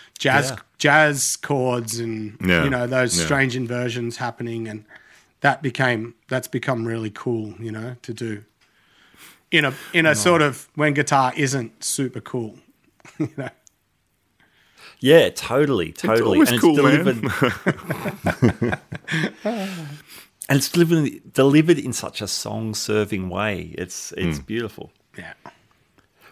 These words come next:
Speaker 2: Well, let's, let's keep talking Aria. I'll talk about the record I chose, and we can just keep
Speaker 3: Yep, okay.
Speaker 2: bouncing back and forth. Um, so I chose a couple of songs off the album Headway, which was released, I think, was it this year or last?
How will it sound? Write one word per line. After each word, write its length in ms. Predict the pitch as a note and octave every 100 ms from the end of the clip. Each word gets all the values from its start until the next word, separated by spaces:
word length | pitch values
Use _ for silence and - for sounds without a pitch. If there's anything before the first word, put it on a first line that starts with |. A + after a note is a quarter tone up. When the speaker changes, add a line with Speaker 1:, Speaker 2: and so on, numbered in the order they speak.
| -
Speaker 2:
Well, 100 | E3
let's, 280 | G3+ - -
let's 140 | G3
keep 140 | B3
talking 240 | - F#3 D#3+
Aria. 260 | C3 C#3+
I'll 120 | A2+ D3
talk 180 | F#3
about 280 | E3+ D3 A2
the 60 | B2
record 260 | B2 A#2+
I 100 | A2
chose, 300 | A#2 - G#2
and 80 | G#2+
we 60 | A2+
can 140 | A2+
just 200 | A#2 -
keep 260 | A2 F2+ - _ _ _ -
Speaker 3:
Yep, 160 | C#3+
okay. 140 | - G#2
Speaker 2:
bouncing 200 | F#2+ G#2+
back 160 | G#2 G#2+
and 100 | F#2
forth. 400 | B2+ B2 A2 -
Um, 680 | A#2 A#2 A2+ A2+ A2+ A2+ - _ - - -
so 160 | - C#3+
I 60 |
chose 560 | D#3+ F#3 D#3+ C#3 - -
a 40 | -
couple 200 | - B2
of 60 | -
songs 240 | A2+ A2
off 120 | A2
the 100 | -
album 340 | - G#2+ G#2+ G#2+
Headway, 680 | - G#2+ A#2 G2+ F2 B2+ A3 -
which 200 | A2+ -
was 180 | G#2 G2+
released, 520 | G#2+ A2 A2 - - - - - - -
I 40 |
think, 180 | - -
was 140 | G#2
it 100 | -
this 240 | G#2 A2+ -
year 100 | C#3
or 60 | F2+
last? 460 | F#2 E2+ - -